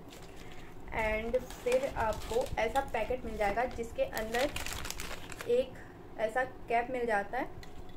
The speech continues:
and एक brush मिल जाता है। Brush में आपको यहाँ पे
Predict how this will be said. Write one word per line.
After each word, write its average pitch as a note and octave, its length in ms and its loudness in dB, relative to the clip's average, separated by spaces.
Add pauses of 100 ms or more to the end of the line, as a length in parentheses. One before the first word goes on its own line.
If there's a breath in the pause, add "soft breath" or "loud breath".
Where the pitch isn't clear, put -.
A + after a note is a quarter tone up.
(720)
and G#3+ 440 2
एक B3 220 2
brush A3 340 2
मिल A3 100 -4
जाता G3+ 280 0
है। D4 160 0
Brush A#3 340 0
में A#3+ 140 -2
आपको G#3+ 460 -2
यहाँ G#3 360 0
पे C4 180 2